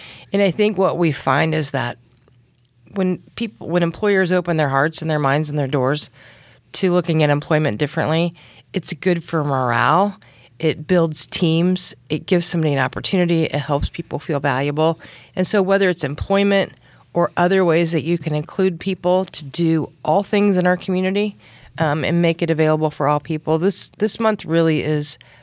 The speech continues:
a great way to sort of just be more aware of each other and, and really include all people. And I would be, um, I would be remiss if I didn't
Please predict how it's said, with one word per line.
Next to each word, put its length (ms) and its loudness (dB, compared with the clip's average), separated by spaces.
a 60 -2
great 420 0
way 260 0
to 160 -6
sort 320 0
of 280 -2
just 280 -4
be 120 0
more 260 2
aware 540 0
of 140 -2
each 200 -4
other 380 0
and, 360 0
and 180 0
really 280 2
include 320 -2
all 140 0
people. 520 -2
And 140 2
I 180 2
would 240 0
be, 400 2
um, 480 -4
I 80 2
would 120 2
be 100 0
remiss 400 0
if 120 -8
I 100 -2
didn't 440 -2